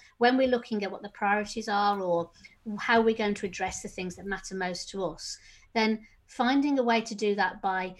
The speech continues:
bringing in colleagues from finance, from H R, from the front line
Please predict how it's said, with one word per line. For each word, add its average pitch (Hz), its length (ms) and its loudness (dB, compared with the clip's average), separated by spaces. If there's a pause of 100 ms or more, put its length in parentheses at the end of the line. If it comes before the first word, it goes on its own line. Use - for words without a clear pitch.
(180)
bringing 233 400 4
in 208 160 2
colleagues 190 680 -4 (200)
from 214 280 2
finance, 175 480 -4
from 214 240 0
H 180 300 -4
R, 156 320 -2 (180)
from 226 340 2
the 202 60 -4
front 185 280 -8
line 160 340 -8